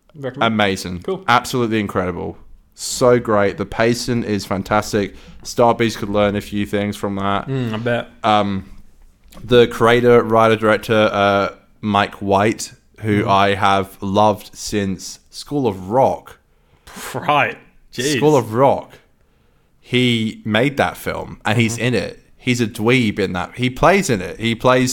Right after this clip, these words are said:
Speaker 2: Sarah,
Speaker 1: Damn.
Speaker 2: Sarah Silverman's, uh, boyfriend.
Speaker 1: Crazy.
Speaker 2: He kills it. I, I think that show is absolutely incredible. Like, I, I watched it in, like, a week. It keeps you on the edge. I'm watching season two now. It's set in Italy. Uh, really enjoying it.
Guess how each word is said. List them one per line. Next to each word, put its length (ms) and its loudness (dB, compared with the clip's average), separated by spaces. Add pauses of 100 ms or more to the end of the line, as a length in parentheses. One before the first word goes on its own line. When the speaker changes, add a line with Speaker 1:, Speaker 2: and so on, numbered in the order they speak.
(160)
Speaker 2:
Sarah, 320 4
Speaker 1:
Damn. 220 -6
Speaker 2:
Sarah 300 4
Silverman's, 720 -2
uh, 180 0
boyfriend. 680 -2 (520)
Speaker 1:
Crazy. 380 -12 (640)
Speaker 2:
He 800 0
kills 320 2
it. 160 -2
I, 260 2
I 40 4
think 240 -2
that 180 4
show 260 4
is 120 0
absolutely 380 -2
incredible. 500 -6
Like, 200 -4
I, 200 2
I 180 2
watched 240 -2
it 20 -2
in, 60 -4
like, 140 -6
a 40 -6
week. 520 -2 (600)
It 140 -8
keeps 180 -6
you 80 -2
on 40 -4
the 140 0
edge. 300 2
I'm 360 -2
watching 280 -4
season 260 -6
two 200 -2
now. 240 2
It's 100 -8
set 180 0
in 60 -6
Italy. 640 -2 (480)
Uh, 400 2
really 220 2
enjoying 400 -2
it. 280 0